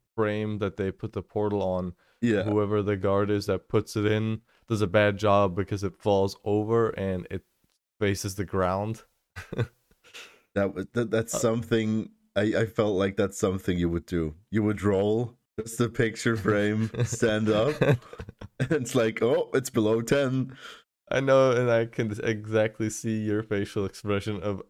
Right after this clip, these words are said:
Speaker 1: absolute annoyance that
Speaker 2: Yes.
Speaker 1: this
Speaker 2: <laughs>
Speaker 1: epic plan that you came up with has gone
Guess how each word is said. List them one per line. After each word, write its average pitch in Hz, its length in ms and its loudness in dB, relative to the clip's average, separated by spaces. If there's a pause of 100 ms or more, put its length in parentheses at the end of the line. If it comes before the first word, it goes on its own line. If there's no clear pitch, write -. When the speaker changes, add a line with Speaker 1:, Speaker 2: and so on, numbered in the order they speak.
(120)
Speaker 1:
absolute 113 560 0
annoyance 101 680 -2
that - 80 -8
Speaker 2:
Yes. - 640 0
Speaker 1:
this 220 340 2
Speaker 2:
<laughs> 151 220 2
Speaker 1:
epic 117 400 2
plan 110 300 4
that 107 140 0
you 107 120 0
came 104 280 -2
up 101 160 -2
with 104 340 0 (220)
has 110 160 -8
gone 98 560 -4